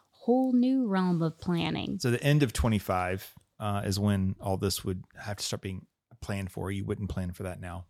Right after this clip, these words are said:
Speaker 2: but, uh, January of twenty-six, we could wake up to a different world. Again, depending on how the election goes. So,
Speaker 1: Exactly.
Speaker 2: uh, there's a lot of important things on,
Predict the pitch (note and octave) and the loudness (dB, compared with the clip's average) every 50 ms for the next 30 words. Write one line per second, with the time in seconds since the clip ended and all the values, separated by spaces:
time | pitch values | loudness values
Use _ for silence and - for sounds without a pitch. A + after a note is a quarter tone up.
0 | _ _ G2 G2 - - - G2 G2+ G2 G2+ - _ - G#2 G2+ G2 F#2+ F#2 F2+ | _ _ -10 -10 -10 -10 -10 -8 -6 -6 -8 -8 _ -2 0 2 2 2 0 0
1 | F2 - - F#2 F2 E2+ - - F#2 - - - F2+ F2 - F#2 F2+ F2 F2+ - | -2 -4 -6 -6 -4 -4 -6 -6 -6 -6 -8 -8 -8 -6 -4 -4 -4 -4 -4 -6
2 | F#2+ F2 - - G2 E2+ - F2+ F2+ F#2 F#2 G2 A2+ A#2+ A#2 - - - - - | -8 -8 -8 -10 -10 -10 -8 -10 -10 -8 -2 2 4 4 4 2 0 -4 -18 -20
3 | - - - _ _ _ _ - E3+ E3 E3 D#3+ D#3 C#3+ B2+ - B2+ A#2+ A#2 A2+ | -20 -20 -20 _ _ _ _ 0 2 4 6 6 6 4 4 4 2 2 2 0
4 | G#2 F2 F#2 E2+ F2 G2 A2 - _ _ _ _ - D#2 F3+ A#3 C4 - - C#3+ | -2 -2 -4 -6 -6 -6 -8 -10 _ _ _ _ -2 2 4 4 4 4 2 0
5 | G2+ F#2 - - - - - - - - - - - - C3+ C3 B2+ B2+ A#2+ - | 0 0 -4 -6 -6 -6 -6 -8 -12 -10 -6 0 6 8 10 10 10 8 6 2
6 | - - F#3 F3 - - _ _ - A#2 A#2 A#2 A#2 A2+ A2+ A2+ A2+ A#2 A2 - | 0 -6 -8 -10 -14 -18 _ _ -6 -2 0 2 2 2 2 2 0 -2 -4 -4
7 | A#2+ A#2 A#2+ B2+ B2 - - A#2+ G#2+ - A#2 A#2 G#2+ F#2 - - G2+ G2+ G2+ F#2 | -2 2 2 2 2 2 2 0 2 4 4 4 4 2 0 0 2 2 2 0
8 | F#2+ F#2 F#2+ F#2 - | 0 -2 -2 -2 -4